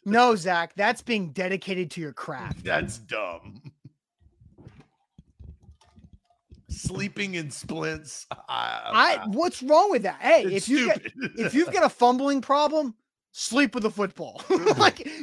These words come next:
Speaker 1: carry
Speaker 2: All
Speaker 1: the
Speaker 2: right,
Speaker 1: football
Speaker 2: yeah,
Speaker 1: around
Speaker 2: okay,
Speaker 1: your house.
Speaker 2: okay, fat Tim McGraw on Friday Night
Speaker 1: <laughs>
Speaker 2: Lights.
Speaker 1: I'm gonna tape that thing to your
Speaker 2: Yeah, that's
Speaker 1: forearm.
Speaker 2: what he, he doesn't need splints. He needs Tim McGraw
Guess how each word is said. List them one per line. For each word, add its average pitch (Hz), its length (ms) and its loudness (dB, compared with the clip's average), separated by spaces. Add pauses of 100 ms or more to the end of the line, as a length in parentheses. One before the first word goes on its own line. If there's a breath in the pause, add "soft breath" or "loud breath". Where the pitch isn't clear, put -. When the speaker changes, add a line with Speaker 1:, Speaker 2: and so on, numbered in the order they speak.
Speaker 1:
carry 349 220 0
Speaker 2:
All 202 80 6
Speaker 1:
the - 60 6
Speaker 2:
right, - 80 -4
Speaker 1:
football 226 240 0
Speaker 2:
yeah, 247 220 8
Speaker 1:
around 233 100 4
Speaker 2:
okay, 220 120 4
Speaker 1:
your 196 80 -4
house. 151 260 -6
Speaker 2:
okay, 247 320 2
fat 220 400 0
Tim 202 180 2
McGraw 185 560 4
on 175 160 4
Friday 185 360 0
Night 170 160 -2
Speaker 1:
<laughs> 175 40 -6
Speaker 2:
Lights. 185 520 -6
Speaker 1:
I'm - 580 -6
gonna 320 120 2
tape 349 360 2
that 254 180 2
thing 254 220 0
to 226 40 -4
your 214 160 0
Speaker 2:
Yeah, 277 140 4
that's 339 300 6
Speaker 1:
forearm. 311 160 0
Speaker 2:
what - 80 -8 (100)
he, 277 100 -2
he 349 40 8
doesn't 359 240 0
need 233 220 0
splints. 262 600 -2
He 247 220 -2
needs 262 260 -2
Tim 247 300 -4
McGraw 208 400 4